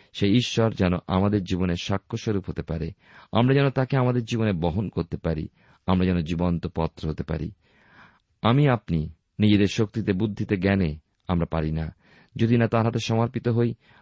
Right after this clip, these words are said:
প্রার্থনাশীল এবং শাস্ত্রপাঠ পূর্ণ, মনোযোগপূর্ণ জীবন, সহভাগিতায় পূর্ণ জীবন আমাদেরকে প্রস্তুত করুক, যেন প্রভুর আত্মা আমাদের সহবর্তী হয়ে চালিয়ে নিয়ে যায় তার সত্যে। ঈশ্বরের সমর্পিত হয়ে প্রার্থনায় যাই,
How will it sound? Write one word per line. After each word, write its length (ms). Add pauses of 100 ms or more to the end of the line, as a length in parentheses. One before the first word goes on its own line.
প্রার্থনাশীল 760 (440)
এবং 280
শাস্ত্রপাঠ 680 (340)
পূর্ণ, 420 (380)
মনোযোগপূর্ণ 680
জীবন, 480 (360)
সহভাগিতায় 680
পূর্ণ 320
জীবন 460 (200)
আমাদেরকে 360
প্রস্তুত 460
করুক, 320 (340)
যেন 160
প্রভুর 300
আত্মা 500 (160)
আমাদের 320
সহবর্তী 540
হয়ে 220 (320)
চালিয়ে 300
নিয়ে 180
যায় 160
তার 180
সত্যে। 480 (720)
ঈশ্বরের 360
সমর্পিত 480
হয়ে 120
প্রার্থনায় 500
যাই, 280